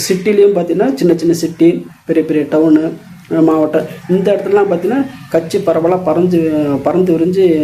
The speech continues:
அ, இருக்காங்க. எல்லா இடத்துலயும் தொண்டர்கள் இருக்காங்க. ஆனால் கிராமத்தை பொறுத்தளவுக்கு இன்னும் வந்து வெளிப்படையா, அ, இறங்கி இன்னும் வேலை செய்யல. இன்னும் பல இடத்துல வந்து தமிழக வெற்றி கழகத்தின்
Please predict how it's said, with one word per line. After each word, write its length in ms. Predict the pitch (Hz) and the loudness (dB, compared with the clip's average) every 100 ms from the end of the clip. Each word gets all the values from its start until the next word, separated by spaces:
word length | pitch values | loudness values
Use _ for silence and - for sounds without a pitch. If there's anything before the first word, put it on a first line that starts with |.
| 139 135 127 123 123 - - - - - - | 4 4 2 -2 -8 -14 -20 -20 -20 -20 -12
அ, 160 | - 143 | -4 -2
இருக்காங்க. 360 | 156 - 165 214 | 0 0 0 2
எல்லா 200 | 175 170 | 0 0
இடத்துலயும் 160 | 180 | -2
தொண்டர்கள் 380 | 180 165 170 151 | 0 0 0 0
இருக்காங்க. 360 | 139 127 127 120 - - | -2 -2 -2 -2 -8 -14
ஆனால் 520 | - 143 139 139 147 147 - - - - | -4 -2 0 0 -2 -4 -12 -20 -20 -6
கிராமத்தை 540 | 143 165 185 185 156 | 0 0 0 -4 -4
பொறுத்தளவுக்கு 720 | 135 139 - 135 127 123 151 175 - - - | -6 -8 -2 0 0 -2 -4 -6 -12 -20 -8
இன்னும் 340 | 147 180 190 | -2 2 2
வந்து 380 | 151 151 165 - - - 135 | 0 0 0 -2 -6 -18 -2
வெளிப்படையா, 800 | 147 190 208 - 160 143 143 156 - - - - - | 0 0 -2 -2 0 0 -2 -6 -12 -20 -20 -20 -8
அ, 300 | 127 123 120 113 113 113 | -4 -2 -2 -4 -6 -2
இறங்கி 440 | 131 165 190 185 | -2 0 0 -2
இன்னும் 300 | 220 160 175 | -4 -2 0
வேலை 220 | 151 165 160 | 0 0 0
செய்யல. 340 | 147 151 190 160 | -2 -2 -2 0
இன்னும் 240 | 175 170 | -2 -2
பல 200 | 139 151 | -2 0
இடத்துல 320 | 156 156 - | 0 -2 -2
வந்து 460 | 190 160 160 254 - - - _ | -2 0 0 -2 -4 -16 -20 _
தமிழக 400 | - 156 190 185 | -4 0 2 0
வெற்றி 300 | 156 147 - | -2 -4 -4
கழகத்தின் 720 | 170 147 139 131 - 202 254 | -2 -2 -2 -4 -2 -2 -4